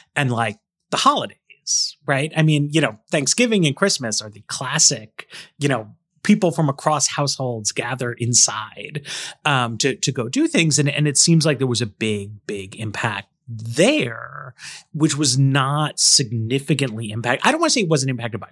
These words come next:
policy, but it wasn't impacted by the regulations, right? Like, nobody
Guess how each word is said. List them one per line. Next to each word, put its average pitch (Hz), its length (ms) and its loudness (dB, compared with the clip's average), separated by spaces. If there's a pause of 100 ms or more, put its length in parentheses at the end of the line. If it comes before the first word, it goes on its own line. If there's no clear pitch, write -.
(100)
policy, - 720 -2 (220)
but 214 120 4
it 233 60 0
wasn't 330 280 2
impacted 208 380 0
by 127 260 0 (120)
the 113 180 -8
regulations, 107 1200 -4
right? 139 200 0
Like, 139 140 -2
nobody 160 960 2